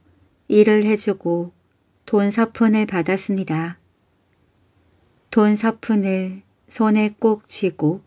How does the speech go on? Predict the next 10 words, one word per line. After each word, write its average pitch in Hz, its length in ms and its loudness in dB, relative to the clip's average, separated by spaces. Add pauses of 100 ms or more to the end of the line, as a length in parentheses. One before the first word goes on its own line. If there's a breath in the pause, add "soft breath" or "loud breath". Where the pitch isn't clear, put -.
(560)
집으로 208 800 2
돌아오는데 196 880 0 (1200)
맞은편에서 202 1120 -2 (640)
꼭 226 260 4 (160)
저만한 202 640 -2
아이가 170 640 -4 (880)
걸어오는 202 640 2
겁니다. 185 640 -4 (1700)
"도리야, 208 560 2 (840)
도리야." 220 540 2